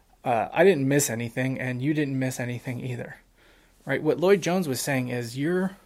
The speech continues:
your experience last night was not the Spirit of God. It was just over, overly emotional, uh, response to whatever was happening, but the emotions were the base. Now, you see, here's the problem.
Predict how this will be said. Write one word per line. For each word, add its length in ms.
your 440
experience 880
last 280
night 180
was 160
not 260
the 60
Spirit 360
of 120
God. 260
It 60
was 180
just 220
over, 500
overly 600
emotional, 840
uh, 240
response 580
to 80
whatever 280
was 160
happening, 480
but 160
the 100
emotions 580
were 280
the 100
base. 460
Now, 140
you 180
see, 200
here's 260
the 100
problem. 440